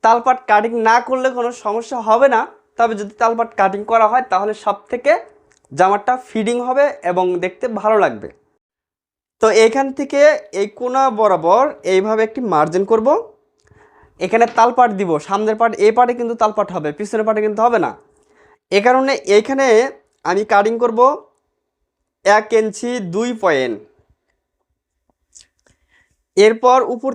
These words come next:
থেকে ফিতাটাকে এভাবে ভাঁজ করে দিয়ে এইখানে একটা চিহ্ন করব। এরপর এই পাশে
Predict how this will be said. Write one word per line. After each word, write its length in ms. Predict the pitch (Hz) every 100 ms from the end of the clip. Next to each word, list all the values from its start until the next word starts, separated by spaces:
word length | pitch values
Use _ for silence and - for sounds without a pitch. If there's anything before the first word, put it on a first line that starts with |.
| -
থেকে 160 | 202 233
ফিতাটাকে 560 | 240 220 208 220 233 269 277 _ - 180
এভাবে 280 | 190 208 214
ভাঁজ 160 | 170 165 -
করে 140 | 208 202 180
দিয়ে 180 | 196 247 - _ _ 180
এইখানে 260 | 185 208
একটা 160 | 185 175 -
চিহ্ন 160 | 147 135
করব। 160 | 156 175 277 427 _ _ _ _ _
এরপর 320 | 202 208 233 240 - 196
এই 80 | 190
পাশে 180 | 190